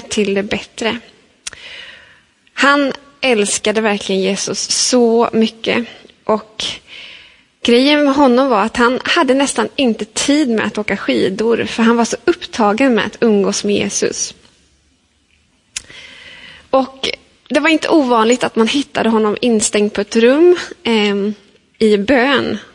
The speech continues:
Och att man kunde också utanför i hallen höra honom, att han, han var där inne och bad, liksom. Eh, och när han kom ut och umgicks med oss andra, så, så var han ofta nästan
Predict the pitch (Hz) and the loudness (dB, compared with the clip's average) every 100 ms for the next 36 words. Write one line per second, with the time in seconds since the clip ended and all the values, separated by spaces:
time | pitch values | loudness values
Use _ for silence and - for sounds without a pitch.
0 | - 220 - 214 220 220 220 - - - | -8 -8 -4 -2 2 2 0 -8 -20 -20
1 | - - - - 247 233 - - 247 - | -20 -20 -10 0 2 2 0 0 0 0
2 | 202 226 202 214 269 214 233 247 262 208 | -2 0 0 2 2 2 2 2 2 2
3 | 208 208 214 220 240 226 - 226 254 262 | 0 0 0 -2 0 0 -2 0 0 2
4 | 254 240 226 214 208 214 240 269 - - | 0 2 2 2 0 0 2 2 0 -4
5 | 220 - 220 - - 220 _ _ _ _ | -8 -8 -8 -12 -20 -20 _ _ _ _
6 | _ _ _ _ _ - - - - - | _ _ _ _ _ -12 -12 -14 -18 -18
7 | - - 233 220 208 - - - 220 - | -20 -6 0 2 2 -2 -8 -2 -2 -2
8 | - - - 240 240 233 254 - 294 339 | -12 -6 0 2 4 2 0 2 2 2
9 | 359 - - - 214 254 233 226 - 208 | 0 -6 -14 -4 0 2 4 2 0 -2
10 | 214 - 202 202 214 233 240 240 _ - | -2 0 0 0 -2 -4 -6 -8 _ -20
11 | - - - - - 247 226 220 220 - | -20 -20 -20 -10 0 2 4 2 -2 -8
12 | - _ _ _ _ - - 240 233 233 | -20 _ _ _ _ -6 -4 0 2 2
13 | 247 240 - 208 226 - 208 196 | 0 -2 -2 0 0 0 -2 -4